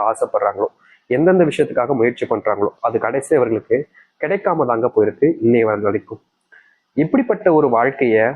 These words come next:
மாற்றி அமைக்கக்கூடிய காலங்களாக அமையும் இந்த சிம்ம ராசியினுடைய வாழ்க்கையில. இது நாள் வரைக்கும் நீங்க பல நாட்கள் கஷ்டப்பட்டு இந்த ஒரு விஷயத்தை எப்படியாச்சும் எடுத்துடணும், தன்னுடைய வாழ்க்கையை சொந்தமாக்கிக்கணும்னு முயற்சி பண்ணீங்களே, அப்போல்லாம் கிடைக்காத ஒரு விஷயம்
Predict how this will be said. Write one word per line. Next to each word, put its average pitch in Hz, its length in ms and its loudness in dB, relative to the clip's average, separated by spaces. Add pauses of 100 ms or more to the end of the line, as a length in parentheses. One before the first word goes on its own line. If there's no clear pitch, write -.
மாற்றி 127 460 -2
அமைக்கக்கூடிய 117 500 0 (100)
காலங்களாக 107 380 0 (100)
அமையும் 101 320 -4 (140)
இந்த 104 120 0 (120)
சிம்ம 110 240 0
ராசியினுடைய 104 440 0
வாழ்க்கையில. 98 300 -6 (960)
இது 143 100 4
நாள் 175 220 2
வரைக்கும் 156 400 2
நீங்க 135 180 2 (360)
பல 120 100 -4 (100)
நாட்கள் 135 300 -2
கஷ்டப்பட்டு 127 420 -2 (140)
இந்த 120 220 2
ஒரு 120 180 2
விஷயத்தை 131 280 0
எப்படியாச்சும் 120 380 0
எடுத்துடணும், 110 360 0 (380)
தன்னுடைய 127 440 0 (140)
வாழ்க்கையை 127 380 2
சொந்தமாக்கிக்கணும்னு 120 680 0
முயற்சி 120 220 -2
பண்ணீங்களே, 104 360 0 (340)
அப்போல்லாம் 139 440 -2
கிடைக்காத 131 300 0 (100)
ஒரு 110 160 0
விஷயம் 123 220 -6